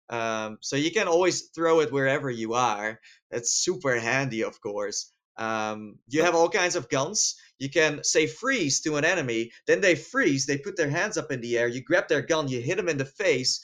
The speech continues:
Speaker 1: but of course they're knocked out. So after around, like, five minutes, they wake up again and sound the alarm. But it depends on how you hit 'em. So they could, uh, get hit hard and then they are laying on the floor for longer.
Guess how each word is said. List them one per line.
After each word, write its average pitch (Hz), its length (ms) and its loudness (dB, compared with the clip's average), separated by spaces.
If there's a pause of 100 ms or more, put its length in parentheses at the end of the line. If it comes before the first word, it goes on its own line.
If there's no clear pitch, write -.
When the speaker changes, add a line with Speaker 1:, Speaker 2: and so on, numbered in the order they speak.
(320)
Speaker 1:
but 214 220 8 (520)
of 139 120 -10
course 170 280 4
they're 147 200 2
knocked 147 360 0
out. 120 280 2
So - 140 0
after 175 420 0
around, 151 320 -2
like, 127 160 -6
five 185 240 0
minutes, 202 320 0
they 165 140 2
wake 170 280 2
up 220 200 2
again 120 380 -2 (240)
and 156 160 -4
sound 110 340 -4
the 117 100 -6
alarm. 117 480 -6 (1000)
But 139 120 2
it 143 80 -2
depends 170 640 0
on 139 180 -2
how 120 260 -2
you 139 160 2
hit 139 180 -2
'em. 117 100 -4
So 127 180 -2
they 127 160 -2
could, 226 300 -6 (600)
uh, 131 240 2
get 135 260 0
hit 131 220 -2
hard 131 420 2
and 117 120 -4
then 123 140 -2
they 117 160 0
are 107 80 -2
laying 104 220 -6
on 101 60 -10
the 107 60 -20
floor 113 260 -6
for 101 160 -8
longer. 127 520 -6